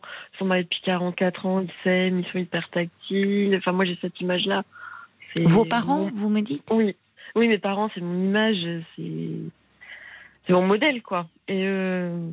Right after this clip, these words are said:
Speaker 1: Et moi, je pensais finir comme mes parents avec mon mari.
Speaker 2: Hmm. Mais finalement, il y a une part de vous qui, euh, euh, vous voyez, comme on peut, euh, par moments, euh, au fond, euh, vivre, euh,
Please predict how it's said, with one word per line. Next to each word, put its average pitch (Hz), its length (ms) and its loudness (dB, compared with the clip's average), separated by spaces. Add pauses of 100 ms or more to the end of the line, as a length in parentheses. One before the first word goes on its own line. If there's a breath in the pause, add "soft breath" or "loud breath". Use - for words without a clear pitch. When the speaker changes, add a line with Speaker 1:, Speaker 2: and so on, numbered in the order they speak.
(540)
Speaker 1:
Et 196 80 2
moi, 190 80 4
je - 80 0
pensais 175 220 -8
finir 180 300 -4
comme 180 120 -2
mes 180 120 2
parents 220 340 2
avec 185 200 -2
mon 175 120 -2
mari. 220 280 0 (600 loud breath)
Speaker 2:
Hmm. 208 140 8 (2000 loud breath)
Mais 208 60 6
finalement, 277 380 4
il 302 120 0
y - 20 4
a 240 40 4
une 208 140 4
part 277 220 0
de 220 100 2
vous 226 360 -2
qui, 202 460 4
euh, 165 440 4 (540 loud breath)
euh, 175 120 2
vous 156 580 -6
voyez, 214 240 4
comme 208 260 4
on 202 140 2
peut, - 180 0 (180)
euh, 165 440 2 (120)
par 185 160 2
moments, 190 600 2
euh, 165 540 2 (680 loud breath)
au 170 140 4
fond, 185 520 6
euh, 143 140 4
vivre, 170 460 2
euh, 160 300 4